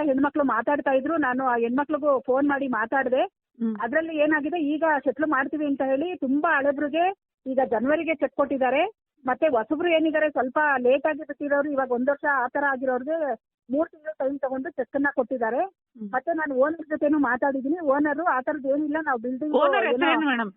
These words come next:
Speaker 2: ಓನರ್ ಹೆಸರೇನು?
Speaker 1: ಹಲೋ,
Speaker 2: ಓನರ್ ಹೆಸರು ಹೇಳಿ.
Speaker 1: ಸಮೀರ್, ಸ-, ಸಮೀರ್ ಇಂದುಜಾ ಅಂತ ಹೇಳಿ.
Speaker 2: ಹ್ಮ್.
Speaker 1: ಆ, ಸುಮೇರ್, ಸುಮೇರ್ ಇಂದುಜಾ ಅಂತ ಹೇಳಿ.
Speaker 2: ಹ್ಮ್.
Speaker 1: ಅವ್ರ ಹತ್ರ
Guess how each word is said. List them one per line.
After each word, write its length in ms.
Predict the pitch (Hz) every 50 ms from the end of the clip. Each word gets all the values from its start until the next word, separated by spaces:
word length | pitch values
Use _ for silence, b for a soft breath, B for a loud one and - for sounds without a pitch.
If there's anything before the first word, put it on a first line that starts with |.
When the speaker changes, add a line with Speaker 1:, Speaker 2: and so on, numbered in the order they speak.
| _ 220
Speaker 2:
ಓನರ್ 280 | 240 277 294 320 285
ಹೆಸರೇನು? 520 | 254 214 - - 190 175 - - _ _ _ _ _ _ _ _ _ _ _ _ _ _ _ _ _ _ _ _ _ _ _ _ 233
Speaker 1:
ಹಲೋ, 300 | 233 220 190 214 311 330 - _ _ _ -
Speaker 2:
ಓನರ್ 300 | 269 302 370 415 403 392
ಹೆಸರು 240 | 359 311 - 330 294
ಹೇಳಿ. 180 | 277 226 147 - _ _ _ _ _ _ _ _ _ _ _ _ _ _
Speaker 1:
ಸಮೀರ್, 580 | - 285 285 330 359 339 320 320 294 277 254 233
ಸ-, 240 | - 285 240 226 226
ಸಮೀರ್ 320 | - 285 285 330 359 339
ಇಂದುಜಾ 340 | 330 311 294 311 262 294 285
ಅಂತ 140 | 269 262 277 254
ಹೇಳಿ. 320 | 254 233 233 247 285 359
Speaker 2:
ಹ್ಮ್. 460 | 392 330 - _ 262 240 247 226 208 - _ _ _ 254
Speaker 1:
ಆ, 160 | 247 240 233
ಸುಮೇರ್, 340 | 226 - 311 294 339 339 -
ಸುಮೇರ್ 340 | _ 294 294 320 349 349
ಇಂದುಜಾ 340 | 339 320 302 311 269 277 269
ಅಂತ 160 | 254 254 233 254
ಹೇಳಿ. 320 | 254 247 226 226 233 269 330 359
Speaker 2:
ಹ್ಮ್. 480 | 339 330 _ _ - 226 233 226 214 -
Speaker 1:
ಅವ್ರ 160 | 233 247 269
ಹತ್ರ 160 | 277 269 339